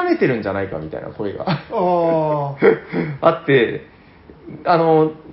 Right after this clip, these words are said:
Speaker 1: なんか、だからね、こう、ちょっと考えましょう。そろそろ、これも。
Speaker 2: あ、あの、ちゃんと説明付きの、
Speaker 1: そうです、そうです。
Speaker 2: T斎藤ですではなく。
Speaker 1: です、です。で、あのー、ガンダムの話が、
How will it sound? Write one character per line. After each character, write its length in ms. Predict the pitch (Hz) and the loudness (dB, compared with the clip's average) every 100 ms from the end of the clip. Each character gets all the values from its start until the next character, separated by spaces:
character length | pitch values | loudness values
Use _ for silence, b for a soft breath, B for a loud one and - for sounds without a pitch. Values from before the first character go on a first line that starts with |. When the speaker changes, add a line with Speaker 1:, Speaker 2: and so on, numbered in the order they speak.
| - | -12
Speaker 1:
な 160 | - 269 | -4 0
ん 20 | |
か、 140 | 185 | 2
だ 140 | 139 208 | 2 4
か 80 | |
ら 100 | 151 | 2
ね、 160 | 120 104 | 2 -2
こ 800 | - 123 117 107 101 98 82 76 - - - | -6 -4 -2 0 -2 -4 -8 -14 -18 -20 -20
う、 40 | - | -10
ち 60 | 302 | -4
ょ 40 | - | -4
っ 20 | |
と 0 | |
考 260 | 185 220 | 0 2
え 60 | 240 | 2
ま 100 | 226 | 2
し 80 | 208 | 0
ょ 40 | |
う。 80 | - - - | -4 -6 -8
そ 120 | 147 | -4
ろ 120 | 123 | -2
そ 100 | 107 | -4
ろ、 140 | - - - | -12 -14 -8
こ 140 | 220 | -4
れ 80 | 113 | -2
も。 240 | 107 101 - | -4 -8 -10
Speaker 2:
あ、 100 | 190 | -8
あ 20 | |
の、 300 | 160 151 147 - | -6 -4 -6 -8
ち 40 | - | -6
ゃ 80 | 165 | -4
ん 60 | |
と 180 | 156 156 | -4 -8
説 360 | 143 160 156 185 | -6 -6 -4 -4
明 560 | 175 175 170 170 165 165 | 0 0 0 0 -2 -6
付 160 | - - | -10 -6
き 80 | |
の、 260 | 170 156 147 - - - | -4 -4 -6 -12 -20 -8
Speaker 1:
そ 120 | 135 | -6
う 80 | 110 | -6
で 60 | |
す、 80 | - | -8
そ 80 | 104 | -8
う 20 | |
で 80 | - | -8
す。 80 | - - - - - - - - | -12 -20 -20 -20 -20 -20 -20 -10
Speaker 2:
T 120 | 170 | -8
斎 180 | 143 151 | -4 -6
藤 160 | 147 147 | -4 -4
で 100 | 160 | -4
す 160 | - | -6
で 80 | 165 | -8
は 60 | 135 | -4
な 180 | 156 | -4
く。 140 | 156 151 135 - - | -4 -8 -16 -18 -10
Speaker 1:
で 80 | 120 | -8
す、 100 | 104 | -8
で 140 | 80 | -10
す。 160 | - 143 | -10 -4
で、 380 | 247 240 - - - - | 0 2 0 -4 -18 -2
あ 120 | 151 180 | 2 2
の 1080 | 180 170 165 156 151 147 143 139 135 127 - - - - | 2 2 2 4 4 2 2 0 -2 -4 -10 -20 -20 -18
ー、 140 | 120 | -4
ガ 180 | 202 339 | 0 2
ン 40 | 320 | 4
ダ 140 | 151 | 2
ム 80 | 123 | 0
の 100 | 98 | -4
話 640 | 120 127 123 - 120 107 | -2 -4 -4 -8 -6 0
が、 360 | 120 139 - | 4 4 2